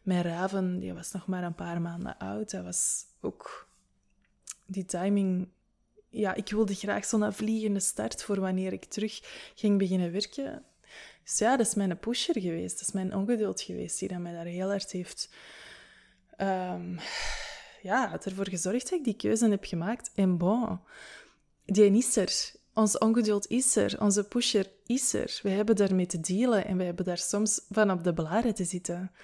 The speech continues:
Maar om dan te zeggen van, "Ah, shit, had ik maar niet gedaan," of je kei slecht te gaan voelen omdat je daar een investering hebt in gedaan die dat je er niet hebt uitgehaald op de manier waarop je ze er wou uithalen,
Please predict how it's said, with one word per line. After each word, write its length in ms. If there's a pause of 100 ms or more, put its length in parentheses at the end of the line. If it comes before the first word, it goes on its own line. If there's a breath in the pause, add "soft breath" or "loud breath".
(420 loud breath)
Maar 160
om 180
dan 160
te 120
zeggen 300
van, 180
"Ah, 220
shit, 420
had 260
ik 180
maar 340
niet 140
gedaan," 440
of 220 (300)
je 240 (160)
kei 320
slecht 300
te 100
gaan 200
voelen 380
omdat 280
je 60
daar 240 (480 loud breath)
een 140
investering 640
hebt 200
in 140
gedaan 260
die 120
dat 200
je 200 (840)
er 100
niet 100
hebt 160
uitgehaald 380
op 100
de 80
manier 300
waarop 200
je 220
ze 140
er 120
wou 260
uithalen, 640